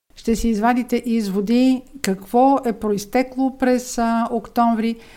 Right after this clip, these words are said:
колко добро е било то за вас, колко добри решения сте взели, колко ефективно сте се възползвали от, а, някаква възможност, а,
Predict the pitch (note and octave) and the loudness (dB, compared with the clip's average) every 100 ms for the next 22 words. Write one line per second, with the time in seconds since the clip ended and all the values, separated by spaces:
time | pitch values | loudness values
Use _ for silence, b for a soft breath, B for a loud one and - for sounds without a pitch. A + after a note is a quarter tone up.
0 | B B3 D4+ D4+ B3 A#3+ C#4 A3+ B3 C4 | B 2 2 2 2 4 4 2 0 2
1 | A#3+ A3+ A3 A3 - A#3+ C4 B3 A3 F#3+ | 0 0 0 -2 0 0 0 -2 -2 0
2 | B3 C4 G#3 - B3 B3+ B3 B3 A3+ F#3+ | 0 2 0 0 2 2 0 -2 -4 -2
3 | A3+ G#3 A3+ B3 B3+ A#3+ G#3+ G#3 - B3+ | -2 -2 0 -2 2 0 0 -4 -2 0
4 | B3 - A3+ G#3+ G3 G3 A3 B3 A#3+ A#3 | 0 -2 -4 -4 -6 -4 -2 0 0 -2
5 | A3 A3 - G#3+ G#3 - G#3+ B3 B3+ B3 | -4 -6 -4 -2 -4 0 2 2 -2 -4
6 | A3+ A3+ A3 A3 G#3 G#3 G3 A3 A#3+ A#3+ | 0 2 2 0 0 0 2 2 2 0
7 | A3+ - A3 G#3+ G#3+ | -4 -4 0 0 0